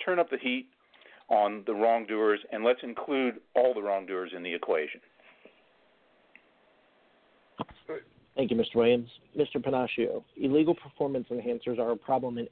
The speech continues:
Speaker 2: every sport, and certainly harness racing is no exception. As president, how do you believe the sport, in cooperation with various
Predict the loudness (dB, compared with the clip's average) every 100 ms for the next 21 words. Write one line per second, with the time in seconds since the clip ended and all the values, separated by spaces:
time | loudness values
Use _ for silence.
0 | 0 2 4 0 -2 0 0 -2 _ _
1 | _ -8 -4 0 0 0 -2 -2 -2 -2
2 | -2 -2 -2 -4 -2 -2 -2 0 0 0
3 | -6 -8 -8 -8 -8 -2 2 2 2 -4
4 | -6 _ _ _ -2 2 2 2 0 0
5 | 0 0 -2 -6 -10 0 2 2 -2 -2
6 | 2 2 0 0 0 -2 -4 -4 0 4
7 | 4 4 2